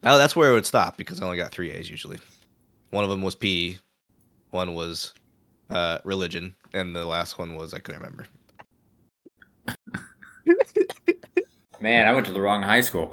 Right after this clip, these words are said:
Speaker 2: <laughs>
Speaker 1: It was a high school. It was, uh,
Speaker 2: Or,
Speaker 1: elementary school.
Speaker 2: or elementary school, but
Speaker 1: Can you imagine a high schooler going in, like, "Hey, here's my report card. <laughs> Can I get Mewtwo Strikes Back?" <laughs>
Speaker 2: I mean, why not?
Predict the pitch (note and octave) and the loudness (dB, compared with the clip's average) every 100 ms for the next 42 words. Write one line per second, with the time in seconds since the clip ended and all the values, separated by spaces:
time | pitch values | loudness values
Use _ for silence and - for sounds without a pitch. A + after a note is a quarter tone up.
0 | - - B2+ - - B2 A#2+ - _ - | 0 0 2 -2 -2 -2 -4 -10 _ 0
1 | B2 G#2+ A#2+ - F2+ F2+ F#2 F#2+ F#2 F2+ | 4 6 4 2 -2 0 0 0 2 2
2 | F2 E2+ D#2 - C3 B2 G2+ F#2+ F2+ - | 2 0 -4 -2 6 8 8 4 0 -8
3 | G#2+ G#2 F#2 - G2+ F2+ F2+ D2+ - D#2 | -6 -2 -2 -2 -2 -2 -4 -10 -12 -14
4 | - - D2+ - _ _ _ _ _ _ | -12 -10 -10 -10 _ _ _ _ _ _
5 | - - - D#3+ F3 F#2 F2+ G2+ A#2 A2+ | -10 -8 -4 0 2 2 0 0 0 4
6 | A2+ G2+ F#2+ G#2 F#2 F2 F#2 - - A#2+ | 4 4 2 -2 -2 -2 -4 -10 -6 2
7 | A#2 F2+ - A2+ A#2 G#2 F2+ A2 - - | 4 4 -2 -2 2 2 2 -2 0 -2
8 | F#2 F#2+ F#2+ - - A2+ A2+ A2+ F2 G2+ | 0 0 -4 -10 -2 0 2 0 -2 -8
9 | F#2+ G#2+ G#2 A#2 - - - F#2 A2+ - | -4 -4 -2 -4 -4 -4 -2 0 0 -4
10 | _ - E4 - _ _ _ _ - _ | _ -16 -16 -20 _ _ _ _ -20 _
11 | _ _ _ _ - D3+ - - - - | _ _ _ _ -2 -2 -2 -8 -10 -12
12 | - B2 A#2+ A#2+ D3 C3+ F#3 - - | 0 2 4 4 4 4 2 0 -4